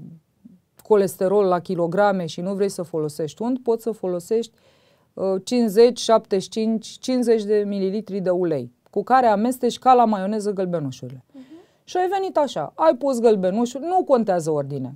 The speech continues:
Speaker 1: Ideea e să le pui pe toate, să nu uiți ceva.
Speaker 2: <laughs>
Speaker 1: Uh, și cu laptele cu zahăr începi să frămânți. Ce înseamnă să, să frămânți, în propriu spus? Să amesteci. La final trebuie să ai un aluat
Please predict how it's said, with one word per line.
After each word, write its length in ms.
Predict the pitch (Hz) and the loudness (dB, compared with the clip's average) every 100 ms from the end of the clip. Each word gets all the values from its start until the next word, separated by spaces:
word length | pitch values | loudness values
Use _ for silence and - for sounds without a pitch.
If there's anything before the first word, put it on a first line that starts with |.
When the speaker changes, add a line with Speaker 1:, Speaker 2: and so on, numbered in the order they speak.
| - | -8
Speaker 1:
Ideea 340 | 240 240 285 | -2 6 8
e 40 | 269 | 8
să 140 | 262 | 4
le 120 | 254 | 2
pui 160 | 240 254 | 2 2
pe 140 | 247 | 2
toate, 260 | 247 240 247 | 4 2 0
să 160 | 233 | -2
nu 140 | 226 233 | -2 0
uiți 180 | 226 233 | -2 -2
ceva. 280 | 202 135 - _ _ | -6 -6 -12 _ _
Speaker 2:
<laughs> 120 | 240 - _ _ _ - | -20 -20 _ _ _ -6
Speaker 1:
Uh, 340 | 190 196 190 180 180 185 _ _ _ _ _ _ _ _ _ _ _ _ _ _ | 0 0 0 -4 -14 -18 _ _ _ _ _ _ _ _ _ _ _ _ _ _
și 220 | - - | -8 0
cu 160 | 359 311 | 2 4
laptele 540 | 262 262 185 214 202 | 8 8 6 2 2
cu 180 | 175 180 | 0 -2
zahăr 480 | 160 175 175 294 359 | 0 0 4 4 4
începi 240 | 339 349 320 | -2 -6 -6
să 140 | 320 | -6
frămânți. 540 | 269 262 196 147 147 - | -4 -2 -2 -4 -8 -8
Ce 140 | 294 | -2
înseamnă 340 | 269 240 202 185 | -2 0 -4 -6
să, 140 | 160 156 | -12 -14
să 200 | 156 - | -10 -4
frămânți, 600 | 170 - 165 160 151 143 | -4 -2 -6 -4 -8 -10
în 120 | 170 190 | -10 -6
propriu 300 | 180 156 143 | -6 -6 -12
spus? 220 | - 147 | -14 -2
Să 100 | 233 | 4
amesteci. 720 | 254 269 196 - 143 _ _ _ _ _ _ _ _ _ | 4 4 0 -4 -18 _ _ _ _ _ _ _ _ _
La 240 | - 220 - | 4 6 6
final 440 | - 220 196 220 247 | 4 0 4 4 2
trebuie 400 | 240 226 269 277 | 0 0 0 -2
să 200 | - 226 | 0 2
ai 380 | 233 233 190 _ _ _ _ _ | 2 2 -4 _ _ _ _ _
un 640 | 214 247 277 240 208 165 170 _ _ _ _ _ | -6 -2 2 2 0 -6 -12 _ _ _ _ _
aluat 800 | 190 190 180 196 190 - - | 2 2 6 6 4 0 -20